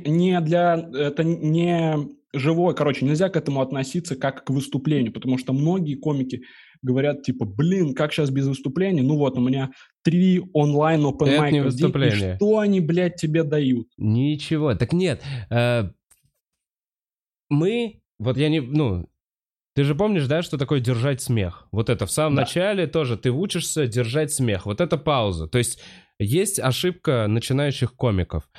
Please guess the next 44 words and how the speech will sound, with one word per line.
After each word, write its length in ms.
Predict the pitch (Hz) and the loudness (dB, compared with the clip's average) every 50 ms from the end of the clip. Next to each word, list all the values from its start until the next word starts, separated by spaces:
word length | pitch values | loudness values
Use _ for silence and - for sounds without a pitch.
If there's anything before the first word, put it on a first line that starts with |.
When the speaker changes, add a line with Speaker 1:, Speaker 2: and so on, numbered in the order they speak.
| - - - | -20 -10 -4
Speaker 2:
Даже 280 | - 135 160 170 170 147 | 0 0 2 2 2 0
если 280 | 151 170 165 - 147 | 0 0 -2 -2 -2
он 100 | 139 135 | -2 -2
смешной 640 | 127 - - 131 127 127 - 156 151 139 120 98 90 | -2 0 0 -2 0 0 0 0 0 0 0 0 -2
и 100 | 80 107 | -2 -2
хорошо 440 | - - 127 127 123 - - 113 98 | 0 0 0 0 0 0 -2 0 0
выступает, 720 | 98 107 - - 135 123 - 196 226 254 220 139 101 - - - - 185 185 160 120 | 0 0 -2 -2 -2 -2 0 0 0 0 0 -2 -4 -6 -10 -16 -12 -10 -8 -8 -4
а, 380 | - 113 113 113 110 107 104 - - | -2 0 0 2 2 0 -2 -4 -2
у 100 | 127 143 | 0 0
него 280 | 156 165 170 165 160 131 | 2 2 2 0 0 0
заходит 500 | 110 131 151 139 - 185 180 160 135 - | 0 -2 -2 -2 -2 0 0 0 -2 -2
какая-то 380 | - 127 123 139 127 120 - 123 | -4 -4 0 0 0 0 0 -2
шутка, 580 | - - - 233 - - - - 95 80 - - _ _ - 165 131 - | -2 -2 -2 -4 -4 -4 -4 -2 -2 -2 -4 -6 _ _ -20 -18 -8 -2
и 140 | - 123 139 | 0 2 2
он, 240 | 165 185 196 170 117 120 131 | 2 2 2 2 2 0 0
не 120 | 151 165 160 | 0 0 0
давая 420 | 143 165 160 156 175 170 151 135 | 0 -2 -2 0 0 0 0 -2
людям 340 | 131 143 156 143 131 123 110 | -2 -4 -4 -4 -4 -4 -4
просмеяться, 720 | 131 127 123 - 147 139 139 165 208 240 226 - - 107 | -4 -4 -4 -4 -4 -4 -2 -2 -4 -4 -4 -4 -2 0
начинает 600 | 107 120 117 - - 135 143 170 175 170 147 - | 0 0 0 -2 -2 0 0 0 0 0 -2 -2
тараторить 560 | - 131 135 135 127 - 165 165 156 135 123 | -2 0 0 0 0 0 0 0 0 0 0
дальше. 500 | 120 156 151 131 113 - - - 127 113 - - - 170 165 139 - | 0 0 0 0 -2 -4 -6 -12 -14 -14 -16 -20 -20 -20 -18 -8 -2
И 120 | 131 139 | -2 -2
человек 520 | 127 - 165 156 160 170 180 214 262 262 - | 0 0 0 0 0 0 0 0 -2 -2 -2
из-за 220 | 135 120 131 135 | -2 -2 0 0
того, 220 | - 151 151 165 | 0 0 0 -2
что 180 | 147 - - 120 | -2 -2 -4 -4
сам 380 | - - - 165 156 139 117 104 | -4 -2 -2 -2 -2 -2 -2 -4
смеется, 560 | - - 107 107 113 143 185 208 - - 113 | -6 -6 -6 -4 -4 -4 -4 -4 -4 -4 -2
неважно, 400 | 107 113 123 139 127 107 104 92 | 0 0 0 0 0 -2 -2 -4
как 160 | - 98 87 | -4 -4 -2
громко 320 | 90 110 117 104 - - | 0 0 0 0 0 -2
ты 100 | - - | -2 -2
говоришь, 380 | 85 92 98 107 135 185 - - | 2 2 2 2 2 0 0 0
из-за 120 | 110 104 - | -2 0 0
того, 120 | 127 123 | 0 -2
что 180 | 120 - - 98 | -2 -2 -6 -6
ты 180 | - - 135 | -2 -2 -2
сам 280 | 110 - - 113 98 90 | -2 0 0 0 0 -2
смеешься, 580 | 85 - 90 92 101 139 190 214 - - - 98 | -2 -2 -2 -2 0 0 -2 -2 -4 -6 -8 -8
ты 140 | - - | -6 -6
слышишь 460 | 101 - - 135 123 - - 90 - - | -6 -4 -4 -4 -4 -4 -6 -10 -12 -8
свой 180 | - 101 98 | -6 -6 -6
смех, 320 | - - 120 131 139 143 | -4 -4 -2 -2 -2 -4